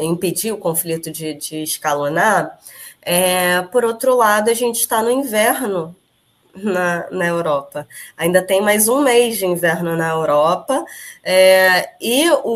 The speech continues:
uso do gás natural é cíclico. É,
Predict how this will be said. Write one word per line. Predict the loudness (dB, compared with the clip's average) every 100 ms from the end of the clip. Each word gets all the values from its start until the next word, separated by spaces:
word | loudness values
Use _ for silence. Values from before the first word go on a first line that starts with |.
| -2 -2
uso | -2 -2 -2
do | -6 -12
gás | -8 -6 -6 -6
natural | -8 -6 -4 0
é |
cíclico. | 0 0 -2 -8 -10 -12 -10 -14 -18 -20 -20 -18 -10
É, | -6 -4 -4 -4 -8